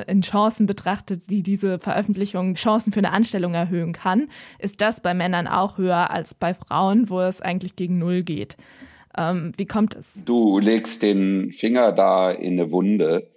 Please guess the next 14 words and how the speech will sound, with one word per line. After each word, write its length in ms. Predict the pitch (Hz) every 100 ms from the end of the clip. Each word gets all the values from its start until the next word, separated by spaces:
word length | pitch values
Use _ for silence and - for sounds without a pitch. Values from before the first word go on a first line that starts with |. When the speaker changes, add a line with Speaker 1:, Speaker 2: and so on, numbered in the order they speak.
| _ -
Speaker 2:
In 120 | 104
unserer 260 | 104 98
Wissenschaft 480 | 82 - 107 104 -
geht 200 | 101 101
es 140 | 123 104
eben 240 | 107 98
weitgehend 580 | 82 87 - 90 90 -
um 100 | 90
die 180 | 82 78
Publikationen 880 | - 87 82 82 - 80 85 87 85
in 220 | 87 85
wirklich 280 | 90 90 90
herausragenden 720 | 80 82 - 90 82 90 80
Zeitschriften. 580 | 113 110 - - -